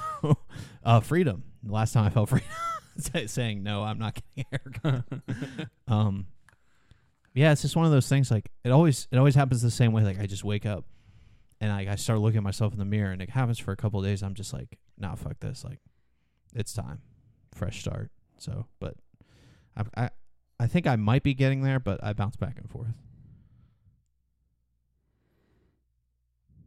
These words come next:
Speaker 2: Hmm. How much you pay for a haircut?
Speaker 1: Never a lot.
Speaker 2: Yeah?
Speaker 1: Fifteen dollars.
Speaker 2: <laughs> Never a lot is
Speaker 1: Never.
Speaker 2: crazy. Never a lot just sounds funny to me. <laughs>
Speaker 1: Um,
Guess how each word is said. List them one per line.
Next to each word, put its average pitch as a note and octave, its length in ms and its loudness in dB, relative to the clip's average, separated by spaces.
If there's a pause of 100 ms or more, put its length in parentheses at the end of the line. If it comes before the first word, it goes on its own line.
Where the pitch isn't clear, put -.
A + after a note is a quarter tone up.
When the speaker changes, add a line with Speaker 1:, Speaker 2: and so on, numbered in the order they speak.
(1000)
Speaker 2:
Hmm. G#2 200 4 (960)
How A#2 80 -2
much A#2+ 140 2
you - 60 -8
pay A#2 180 -4
for - 140 -8
a A2 40 -6
haircut? - 440 -10 (600)
Speaker 1:
Never G2+ 280 -4
a G2 60 -6
lot. G2+ 340 -4 (300)
Speaker 2:
Yeah? G#2 240 0 (180)
Speaker 1:
Fifteen D#3 440 2
dollars. C#3+ 200 4
Speaker 2:
<laughs> A#2 80 0
Never C3+ 180 4
a D3+ 60 2
lot B2 380 -2
is B2 80 -4
Speaker 1:
Never. A#2+ 180 4
Speaker 2:
crazy. A2+ 400 -2 (480)
Never D3 260 0
a D#3+ 60 0
lot B2+ 340 -4
just A#2+ 200 -10
sounds A2 260 -10
funny F#2+ 260 -20
to - 80 -8
me. - 320 -2 (680)
<laughs> A#3 400 -10
Speaker 1:
Um, G#2+ 480 2